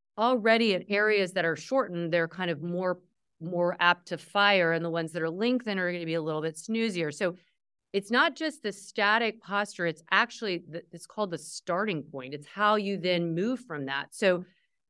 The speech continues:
standing tall to me is really, um, like, w-, we talk about this triple S, which is the skull, the scapula, and the sacrum. And those are the primary curves when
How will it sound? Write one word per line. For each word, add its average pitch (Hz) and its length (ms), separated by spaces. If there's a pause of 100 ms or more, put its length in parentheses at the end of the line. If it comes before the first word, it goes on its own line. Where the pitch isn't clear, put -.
standing 302 640
tall 180 800
to 180 140
me 185 540
is 180 160
really, 233 640 (160)
um, 180 300 (220)
like, 180 240
w-, 190 180
we 208 160
talk 220 240
about 185 200
this 165 200
triple 190 440
S, 147 280
which 160 180
is 165 240
the 156 80
skull, 190 720
the 170 80
scapula, 165 540
and 151 100
the 147 60
sacrum. 151 640 (400)
And 190 100
those 247 220
are 294 60
the 233 100
primary 196 520
curves 160 760
when 160 640